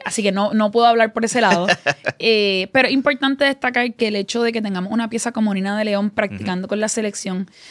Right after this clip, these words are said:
Speaker 1: y se esté considerando como parte de la selección, es importante porque nosotros necesitamos dejar ese legado de jugadoras
Speaker 2: Claro.
Speaker 1: nacidas en Puerto Rico, desarrolladas en Puerto Rico, que han jugado diferentes etapas del baloncesto en Puerto Rico.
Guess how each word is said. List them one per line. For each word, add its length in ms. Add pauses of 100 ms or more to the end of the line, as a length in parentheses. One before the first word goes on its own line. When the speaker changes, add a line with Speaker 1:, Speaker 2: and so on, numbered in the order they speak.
(180)
Speaker 1:
y 580
se 120
esté 160
considerando 880 (300)
como 240
parte 260
de 120
la 100
selección, 600 (460)
es 140
importante 440
porque 460 (220)
nosotros 440
necesitamos 520
dejar 160
ese 160
legado 340
de 60
jugadoras 640 (100)
Speaker 2:
Claro. 320
Speaker 1:
nacidas 760
en 160
Puerto 280
Rico, 360
desarrolladas 640
en 120
Puerto 280
Rico, 340 (300)
que 80
han 140
jugado 600
diferentes 760
etapas 600
del 680
baloncesto 540
en 80
Puerto 260
Rico. 380